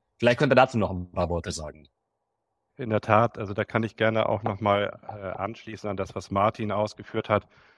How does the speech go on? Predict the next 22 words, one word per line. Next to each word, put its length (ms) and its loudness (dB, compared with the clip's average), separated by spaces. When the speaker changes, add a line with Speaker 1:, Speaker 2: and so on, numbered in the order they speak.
Speaker 2:
und 140 -14
was 140 2
interessant, 480 2
äh, 200 -6
inter-, 340 -6
interessanterweise 800 4
im 120 -8
Chat 300 -4
auch 140 -4
schon 400 -4
in 140 -8
der 100 2
Vorbereitung 880 4
auf, 280 -6
äh, 320 -4
auf 140 -8
diesen 220 -14
Podcast 560 0
diskutiert 540 -8
wurde 320 2
mit 180 -8
Fred. 420 0